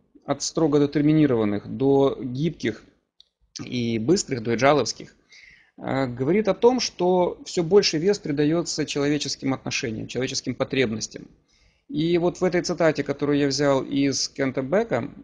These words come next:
э, в-, это очень хорошо видно. На самом деле, практически все X P методологии или, там, все гибкие методики, э, методологии разработки,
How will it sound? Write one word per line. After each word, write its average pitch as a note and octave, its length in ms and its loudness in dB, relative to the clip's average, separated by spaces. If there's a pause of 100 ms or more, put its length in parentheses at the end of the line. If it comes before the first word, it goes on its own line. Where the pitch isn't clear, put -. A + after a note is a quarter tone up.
э, C3+ 380 -4
в-, A#2 60 -14 (640)
это F3+ 200 0
очень E3+ 240 0
хорошо D3+ 320 -2
видно. G2 320 -2 (580)
На C#3 120 -2
самом G#3+ 300 2
деле, D#3+ 300 4
практически - 720 -4
все D#3 460 0
X - 160 -10
P - 120 -6 (120)
методологии D3 800 0
или, B2 600 -6 (400)
там, - 180 -20
все - 280 -4
гибкие B2+ 480 -2
методики, A#2+ 380 -6
э, B2 200 -6
методологии B2+ 480 -6
разработки, C#3+ 600 -2